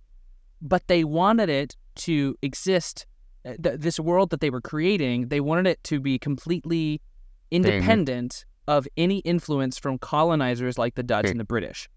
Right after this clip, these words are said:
Speaker 1: And so they spent six months on pre-production, where she had shoppers searching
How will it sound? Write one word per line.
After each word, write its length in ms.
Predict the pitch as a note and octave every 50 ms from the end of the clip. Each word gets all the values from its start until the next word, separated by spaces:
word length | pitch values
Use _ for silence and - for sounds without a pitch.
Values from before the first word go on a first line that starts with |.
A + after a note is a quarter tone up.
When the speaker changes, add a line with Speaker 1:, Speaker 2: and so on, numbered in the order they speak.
| - - - - - - - - -
Speaker 1:
And 160 | D3+ D3 C#3
so 200 | - D#3 C#3 C3+
they 140 | C3 C#3+ D#3+
spent 440 | D#3+ - - - D#3+ C#3+ - - -
six 340 | - - - G3+ - - F#3+
months 380 | F#3 F#3 E3+ C#3+ D#3+ E3+ -
on 200 | - C#3+ C#3 C3
pre-production, 840 | - - F3+ F3+ - - D#3 C3+ B2 B2 - - - G2+ G2 A#2+ D3 -
where 240 | - C3+ B2+ B2 A#2+
she 160 | - - D3 B2+
had 300 | C3 C3 B2+ B2 A#2 A#2
shoppers 540 | - - C#3+ C3+ C#3+ - E3+ E3+ E3 D#3
searching 360 | - - D#3 C#3+ - C#3+ C3+